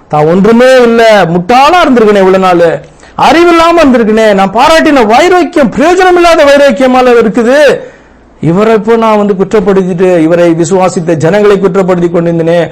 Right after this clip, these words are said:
ஐயோ இவர்தான் என் தேவனாகிய கர்த்தர் என்று சொல்லி பாத்தீங்களா விழுந்தான் அல்லவா பாதத்துல. அப்ப அப்படிப்பட்ட பலத்தவனையும்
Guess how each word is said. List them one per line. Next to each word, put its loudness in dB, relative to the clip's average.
ஐயோ 0
இவர்தான் 2
என் 2
தேவனாகிய 2
கர்த்தர் 2
என்று 0
சொல்லி 0
பாத்தீங்களா 0
விழுந்தான் 2
அல்லவா 0
பாதத்துல. 0
அப்ப -6
அப்படிப்பட்ட 0
பலத்தவனையும் 0